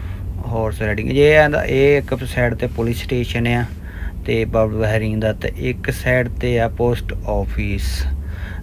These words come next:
ਤੇ ਪੁਲਿਸ ਦੀ ਗੱਡੀ ਖੜੀ ਆ ਤੇ ਪੁਲਿਸ ਸਟੇਸ਼ਨ ਆ। ਇਹ ਤੇ ਮਨਾਮਾ ਦਾ ਵਧੀਆ। ਤੇ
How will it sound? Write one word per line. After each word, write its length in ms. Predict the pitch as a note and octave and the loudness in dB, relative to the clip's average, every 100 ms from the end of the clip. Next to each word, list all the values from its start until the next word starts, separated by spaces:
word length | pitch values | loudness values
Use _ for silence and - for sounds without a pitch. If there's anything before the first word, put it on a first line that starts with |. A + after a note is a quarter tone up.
| - - | -6 -4
ਤੇ 380 | A2+ G#2+ A2 G#2+ | -4 -2 -2 -2
ਪੁਲਿਸ 220 | - A#2+ C3+ | -4 -4 -2
ਦੀ 160 | C#3 | -2
ਗੱਡੀ 260 | B2+ - A2 | -2 -2 -2
ਖੜੀ 320 | G#2 G2+ A#2+ | -2 0 0
ਆ 40 | A#2+ - - - - - - | 0 -2 -4 -4 -4 -4 -4
ਤੇ 360 | - G#2 - - - | -4 -2 -2 -2 -2
ਪੁਲਿਸ 180 | A2 G#2+ | -2 -2
ਸਟੇਸ਼ਨ 420 | - A2+ - G#2 | -2 -4 -2 -4
ਆ। 440 | G2+ G2+ - - | -4 -6 -8 -8
ਇਹ 40 | G2+ | -6
ਤੇ 180 | - | -4
ਮਨਾਮਾ 400 | A2+ G#2+ G2 G#2+ | -2 -2 -2 -2
ਦਾ 80 | A2+ | -2
ਵਧੀਆ। 420 | G#2 G2+ A2+ A#2 G2+ - - - - - - - | -2 -2 -2 -2 -4 -8 -10 -10 -10 -10 -10 -8
ਤੇ 140 | - | -8